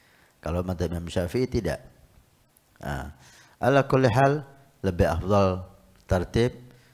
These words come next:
sholat asar dulu, kemudian sholat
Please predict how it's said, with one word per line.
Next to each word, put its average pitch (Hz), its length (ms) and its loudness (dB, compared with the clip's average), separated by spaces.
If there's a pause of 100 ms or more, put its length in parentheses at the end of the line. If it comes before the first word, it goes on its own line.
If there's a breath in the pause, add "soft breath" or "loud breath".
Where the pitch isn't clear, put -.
sholat 82 360 -4
asar 87 280 -6
dulu, 110 480 -4 (640)
kemudian 85 480 -4
sholat 85 400 -4